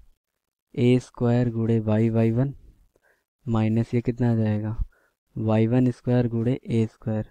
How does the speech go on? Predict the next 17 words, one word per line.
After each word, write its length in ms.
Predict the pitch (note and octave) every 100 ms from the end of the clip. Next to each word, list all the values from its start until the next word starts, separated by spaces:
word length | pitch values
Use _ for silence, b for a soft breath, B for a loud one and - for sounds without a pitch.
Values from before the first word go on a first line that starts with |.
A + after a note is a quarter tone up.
| _ B2+
बराबर 440 | A2+ A2+ A2+ A#2
इधर 220 | A2+ A#2
आ 100 | A#2+
जाएगा 280 | A2+ A2 A2+
माइनस 380 | A2 A2 A2+ A#2
बी 160 | A2+ A#2
स्क्वायर 340 | - A#2+ A#2+ A2
गुणे 300 | A2 B2+ D3+ _ _ _ _ _ _ -
x 280 | A#2+ - - -
एक्स 240 | A#2 - A2+
वन 240 | A2+ G#2+ -
और 100 | B2 A2
माइनस 280 | A2+ A2+
माइनस 260 | A#2 A2+ A#2
प्लस 380 | - A#2+ C3 - _ _ _ _ _ _ A#2
बी 340 | A2+ A#2+ B2
स्क्वायर 440 | - - A#2 C3